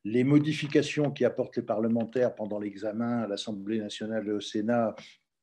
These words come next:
qu'on appelle des amendements, ne sont pas toujours négligeables, mais ils ne remettent jamais en cause l'essentiel de la loi. Et on voit bien que dans ces conditions, euh, la loi n'est jamais que la mise en forme par le Parlement d'un projet qui vient de beaucoup plus haut, et en France,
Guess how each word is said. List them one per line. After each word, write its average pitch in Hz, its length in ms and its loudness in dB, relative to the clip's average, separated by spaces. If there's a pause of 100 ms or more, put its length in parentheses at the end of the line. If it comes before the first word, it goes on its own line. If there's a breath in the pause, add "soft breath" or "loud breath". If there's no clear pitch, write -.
(360)
qu'on 95 120 -6
appelle 98 220 -2
des 104 200 0
amendements, 120 840 4
ne 101 100 -6
sont 107 240 -2
pas 117 140 0
toujours 110 340 -2
négligeables, 113 600 2
mais 104 340 -2 (100)
ils 113 100 -2
ne 101 60 -4
remettent 110 340 -2
jamais 131 340 2
en 123 140 4
cause 123 340 2
l'essentiel 98 560 -2
de 87 80 -8
la 107 160 0
loi. 220 380 2 (800 loud breath)
Et 160 140 8
on 143 100 6
voit 113 200 2
bien 202 260 4
que 143 260 6
dans 123 160 2
ces 123 200 -2
conditions, 139 760 4
euh, 107 400 4
la 107 140 2
loi 143 260 4
n'est 135 140 2
jamais 123 300 2
que - 80 -2
la 117 80 4
mise 165 240 4
en 160 100 4
forme 151 340 2
par 117 160 2
le 113 120 2
Parlement 156 680 0
d'un 117 120 2
projet 131 480 -2
qui 104 160 -10
vient 156 260 0
de 117 100 0
beaucoup 110 300 -2
plus 110 220 -2
haut, 175 240 6
et 113 80 0
en 95 100 -4
France, - 380 -2